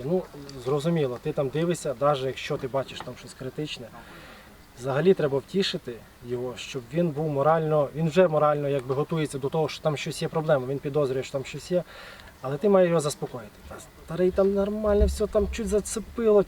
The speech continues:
чого ти там переживаєш? Нічого то, кума, якогось знайдемо хорошого, щоб за жінкою придивився". Він зразу в тому шоці дивиться на тебе, думає, що, ну, якийсь там дурачок, який кум, ну, треба своє. От.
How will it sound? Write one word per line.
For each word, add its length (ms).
чого 140
ти 100
там 180
переживаєш? 760
Нічого 600
то, 100
кума, 400
якогось 320
знайдемо 360
хорошого, 460
щоб 160
за 100
жінкою 360
придивився". 640
Він 160
зразу 400
в 40
тому 280
шоці 380
дивиться 420
на 140
тебе, 300
думає, 400
що, 120
ну, 160
якийсь 280
там 180
дурачок, 520
який 300
кум, 300
ну, 100
треба 240
своє. 420
От. 200